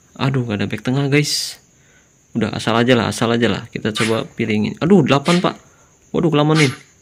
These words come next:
Tabar. Aduh, sial, sial. Aduh. Aduh, delapan token kemahalan, Pak.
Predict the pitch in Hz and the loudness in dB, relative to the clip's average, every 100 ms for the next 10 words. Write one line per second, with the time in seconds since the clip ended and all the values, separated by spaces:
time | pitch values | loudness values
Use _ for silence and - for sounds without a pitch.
0 | _ - 180 - - - - - - 147 | _ 4 4 4 0 -4 -8 -10 -2 0
1 | 139 139 139 135 131 123 - - 98 104 | 2 2 0 0 -2 -2 -4 -4 0 0
2 | 104 104 104 104 104 110 - - - 127 | 0 -2 -2 -2 -4 -8 -10 -8 -8 -12
3 | _ _ _ _ _ _ - - 127 139 | _ _ _ _ _ _ -20 -6 -2 0
4 | 131 - - - - - _ _ _ _ | -2 -6 -18 -20 -20 -20 _ _ _ _
5 | _ _ _ _ _ _ _ _ _ _ | _ _ _ _ _ _ _ _ _ _
6 | - 139 143 110 117 110 120 143 135 127 | -6 0 2 2 0 0 0 -2 0 0
7 | 139 151 151 139 | 2 2 0 -2